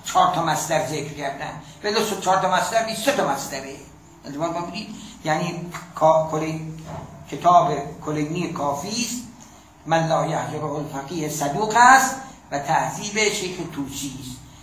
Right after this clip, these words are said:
و کتاب استبصار یک کتاب جانبی است که برای رفع تعارض روایات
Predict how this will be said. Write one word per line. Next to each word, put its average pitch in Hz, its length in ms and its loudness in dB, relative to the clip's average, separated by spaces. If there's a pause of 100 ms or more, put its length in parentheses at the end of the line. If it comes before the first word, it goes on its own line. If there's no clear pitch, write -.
(240)
و 139 80 -2
کتاب 147 520 4 (120)
استبصار 151 840 4
یک 165 160 -6
کتاب 196 480 6 (100)
جانبی 151 720 0
است - 160 -4 (640)
که 147 80 -6
برای 160 720 8
رفع 208 380 8
تعارض 156 640 2
روایات 160 800 6